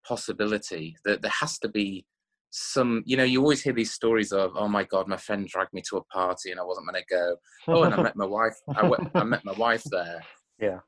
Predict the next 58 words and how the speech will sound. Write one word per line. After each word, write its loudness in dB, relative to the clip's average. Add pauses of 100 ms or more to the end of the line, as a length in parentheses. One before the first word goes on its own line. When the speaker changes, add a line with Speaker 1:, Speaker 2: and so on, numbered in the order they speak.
(140)
Speaker 1:
And, -2 (200)
you -6
know, 2
and, -2
and -4
a -2
skeptic -6
would -4
say, -2
"Well, 0
it's -10
just -14
pure -8
coincidence." -2
And -2
other, 0
other 0
people -8
were -2
like, -2
"Oh, -2 (120)
you -6
were -4
meant -2
to -2
be -2
there," -2 (240)
you -10
know? -8
Speaker 2:
Yeah, -6 (400)
yeah. -4
Speaker 1:
Um, -2
but, -8 (120)
but 4
I, 4
I 0
feel -6
as -2
though 2
there's, -4 (120)
uh, -6 (160)
I -4
feel -6
as -4
though 2
I've -2
experienced -10
too -6
much -10 (340)
for -4
there 0
not -2 (140)
to -12
be -10
that. -4 (800)
And, -2
Speaker 2:
Yeah. 0
Speaker 1:
um, -8